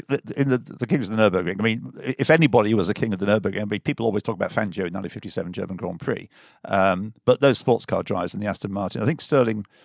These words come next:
Doug Nye once told me, and he's written books with Stirling,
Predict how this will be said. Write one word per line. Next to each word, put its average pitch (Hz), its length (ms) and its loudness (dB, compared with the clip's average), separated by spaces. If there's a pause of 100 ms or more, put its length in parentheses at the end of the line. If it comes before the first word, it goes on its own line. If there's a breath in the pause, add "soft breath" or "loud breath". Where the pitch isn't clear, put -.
Doug 123 200 -2
Nye 123 180 -2
once 104 220 -4
told 95 260 -2
me, 92 100 -8
and 95 80 -4
he's 98 140 -4
written 104 180 -8
books 87 240 -8
with - 100 -12
Stirling, 87 360 -6